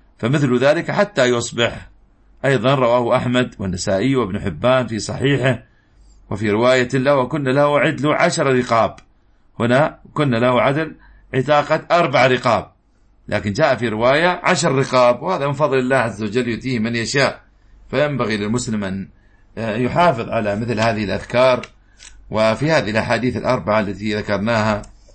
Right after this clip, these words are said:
فضل عظيم، وفيها الترغيب في هذا الذكر بعد صلاة الصبح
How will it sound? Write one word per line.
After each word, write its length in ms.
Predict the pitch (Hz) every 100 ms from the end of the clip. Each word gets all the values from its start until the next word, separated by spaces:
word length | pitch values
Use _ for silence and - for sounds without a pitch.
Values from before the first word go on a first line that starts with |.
| - -
فضل 600 | 107 110 143 123 120 117 110 - _ _
عظيم، 500 | - 117 127 135 120
وفيها 520 | 104 107 135 117 117
الترغيب 600 | 117 123 113 127 143 104 92 - - -
في 200 | - 113
هذا 280 | 113 127 104
الذكر 520 | 101 - 143 147 110 - _ - - _ -
بعد 300 | 113 104 107
صلاة 480 | 113 113 117 117 117
الصبح 720 | 104 - 107 - 139 107 -